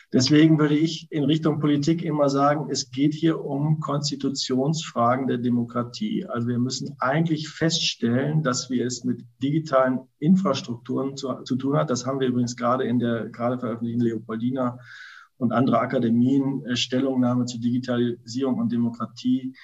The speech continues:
versucht ja auch als einen Aspekt da zu verfolgen, nämlich dass wir den infrastrukturellen Charakter dieser digitalen Technologien sehen müssen und dass das eben auch die Infrastrukturen unserer Demokratie verändert. Und wenn wir unsere Demokratie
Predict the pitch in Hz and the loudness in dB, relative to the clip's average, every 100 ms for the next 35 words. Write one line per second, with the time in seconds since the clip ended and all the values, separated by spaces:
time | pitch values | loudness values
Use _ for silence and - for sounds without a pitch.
0 | - _ _ _ - 117 120 135 - 120 | -20 _ _ _ 0 2 2 -2 -2 0
1 | 113 117 120 113 - 123 120 117 - 139 | 0 -2 -6 -8 -4 -2 -2 -4 -4 -8
2 | - 113 110 - - - - - 120 113 | -2 0 0 -2 -12 -12 -12 -4 -4 -2
3 | 120 147 131 123 123 120 120 127 123 123 | 0 0 2 0 0 -4 -4 -2 0 -2
4 | 117 147 160 135 139 139 135 117 120 123 | 0 2 2 0 -4 -6 -4 -2 0 0
5 | 117 113 107 123 - 147 165 170 - - | -2 -2 -2 -4 -2 0 0 -4 -12 -6
6 | 127 120 123 120 131 127 123 117 120 117 | 0 2 2 -2 -4 -4 -2 0 0 -2
7 | 113 117 113 117 123 135 143 143 - - | -4 -4 -4 -2 -2 -2 -4 -8 -14 -20
8 | - _ _ 104 117 131 151 147 143 - | -20 _ _ 2 6 6 4 2 0 0
9 | 147 143 143 123 127 - 127 - 131 - | -2 -2 0 0 0 -2 -6 -4 -4 -4
10 | - 131 139 - 127 131 127 135 131 135 | -2 -4 -4 -2 -2 -2 -6 -8 -6 -8
11 | 131 131 131 123 120 120 120 120 117 120 | -6 -2 0 2 2 2 2 2 0 -6
12 | - 151 156 - 123 131 147 135 107 107 | -6 -2 -2 -2 -4 -2 -2 0 0 -2
13 | 117 120 127 120 117 117 117 117 117 113 | -2 0 0 0 -2 0 0 0 -2 -10
14 | - - 139 143 - | -10 -6 -2 -2 -6